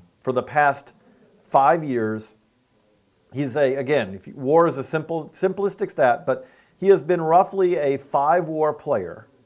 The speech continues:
which is a <laughs> hard thing to find, p-, year after year, and he's done that in his early twenties. He is going to play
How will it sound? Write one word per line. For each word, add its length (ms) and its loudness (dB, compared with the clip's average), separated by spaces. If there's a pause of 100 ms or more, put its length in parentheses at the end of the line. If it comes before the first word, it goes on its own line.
(240)
which 180 -2
is 160 -2
a 380 0 (380)
<laughs> 100 -10 (340)
hard 400 2
thing 240 4
to 120 -4
find, 520 -4 (680)
p-, 140 -20
year 300 6
after 360 4
year, 480 -6 (240)
and 120 -6
he's 120 -8
done 300 2
that 440 2
in 140 -6
his 240 -4
early 340 2
twenties. 560 -12 (400)
He 160 -6
is 160 6
going 320 -2
to 140 -8
play 640 -2